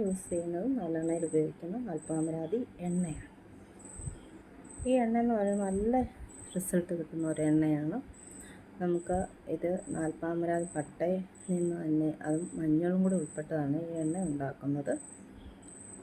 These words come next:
ഉം, പിന്നെ നമ്മുടെ മുഖത്തുണ്ടാക്കുന്ന ഡിസ്കളറേഷൻസ്, അതുപോലെ തന്നെ സൺ ടാൻ മൂലമുണ്ടാകുന്ന നമ്മുടെ മുഖത്തുണ്ടാകുന്ന കരിവാളിപ്പുകളെ, അതുപോലെ തന്നെ,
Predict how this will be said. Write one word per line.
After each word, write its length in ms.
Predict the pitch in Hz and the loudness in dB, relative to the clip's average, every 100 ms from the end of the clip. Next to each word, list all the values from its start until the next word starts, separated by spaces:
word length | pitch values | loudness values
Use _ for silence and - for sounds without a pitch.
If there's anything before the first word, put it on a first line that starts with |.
| - - - - - - 190 | -18 -18 -18 -18 -18 -6 -2
ഉം, 440 | 180 175 175 175 175 - - - - - - - - - - - - - - | 0 0 -2 -2 -4 -8 -14 -12 -12 -12 -16 -12 -12 -12 -16 -18 -18 -6 4
പിന്നെ 180 | 185 196 | 4 4
നമ്മുടെ 260 | 196 185 185 190 | 4 4 4 4
മുഖത്തുണ്ടാക്കുന്ന 800 | 180 185 185 175 175 170 170 170 165 165 - - - | 2 0 0 2 0 -2 -4 -2 -4 -4 -10 -18 -10
ഡിസ്കളറേഷൻസ്, 1120 | - 185 - 160 160 160 156 - 156 156 - 156 - - - - | -8 -8 -4 0 2 2 0 -2 -2 -2 -2 -4 -4 -14 -20 -12
അതുപോലെ 320 | - 165 160 160 | -8 -2 2 4
തന്നെ 180 | 156 160 - - - - - - | 2 0 -6 -16 -12 -10 -8 -4
സൺ 200 | 156 151 156 | 2 4 4
ടാൻ 220 | 165 165 156 156 156 - 180 | 2 0 0 0 -4 -6 -4
മൂലമുണ്ടാകുന്ന 600 | 165 160 156 156 156 156 | 0 2 2 4 2 4
നമ്മുടെ 200 | 151 156 156 | 2 2 0
മുഖത്തുണ്ടാകുന്ന 640 | 151 - 175 147 151 156 - | -2 -10 -6 0 0 0 -2
കരിവാളിപ്പുകളെ, 1200 | 151 143 160 160 160 156 156 - 156 156 147 147 151 - - | -4 -4 -6 -4 -2 -2 -4 0 2 4 2 0 -2 -6 -6
അതുപോലെ 320 | 156 160 160 156 | -4 0 2 6
തന്നെ, 220 | 151 | 6